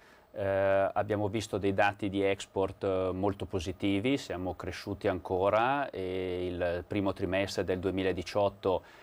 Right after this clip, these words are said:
è cresciuto del sei per cento rispetto al primo trimestre corrispondente del duemiladiciassette,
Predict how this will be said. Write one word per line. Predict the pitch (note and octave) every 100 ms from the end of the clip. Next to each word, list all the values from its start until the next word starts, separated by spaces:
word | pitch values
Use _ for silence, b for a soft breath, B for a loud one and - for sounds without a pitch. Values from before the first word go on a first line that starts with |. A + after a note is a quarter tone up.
| B
è | -
cresciuto | F#2 F#2+ - G2+ F#2+
del | F2+
sei | - F#2+
per | F2 F#2+
cento | - G2+ F2+ -
rispetto | F2 - F2 E2+ -
al | F2
primo | F#2+ F#2
trimestre | F2+ F2+ F2+ F2 F2+ -
corrispondente | F2+ E2+ - F2 F2 F2+ E2+ F#2
del | F2+
duemiladiciassette, | F2 F2+ F2+ F2+ F2+ A2 - A2+ G#2+ - B2 - B